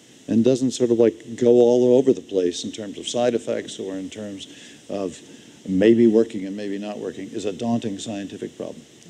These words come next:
Uh, but big data is one of the things actually that will begin if we can get enough people in longitudinal studies, uh, so that we watch people over a long period of time.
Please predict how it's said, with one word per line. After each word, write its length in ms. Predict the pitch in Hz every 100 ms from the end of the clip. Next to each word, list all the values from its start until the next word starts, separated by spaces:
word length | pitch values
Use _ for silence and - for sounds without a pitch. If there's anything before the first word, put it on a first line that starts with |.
| 139
Uh, 120 | 90 73 - 110
but 180 | 98 85 - 127 101
big 180 | 160
data 320 | 156 151 123 107 - - -
is 180 | 113
one 200 | 98 139
of 100 | 151
the 80 | 117
things 320 | 107 113 107
actually 560 | 107 107 95 101 98 98
that 260 | 90 95 -
will 160 | 90
begin 420 | 87 90 98 117 107
if 120 | 85
we 120 | 104
can 160 | 101 90
get 140 | 90
enough 440 | 82 87 135 -
people 420 | - 151 - 71 85 - - - -
in 200 | 98 90
longitudinal 800 | 90 107 120 135 135 131 135 120
studies, 640 | - 151 143 - - - - _ - -
uh, 180 | 101
so 160 | 90 -
that 120 | 92
we 160 | 87 92
watch 400 | 90 101 127 -
people 340 | 135 - 131
over 200 | 127 92
a 40 | 76
long 380 | 80 110 135
period 300 | 131 135 131
of 120 | 120 -
time. 380 | 143 117 -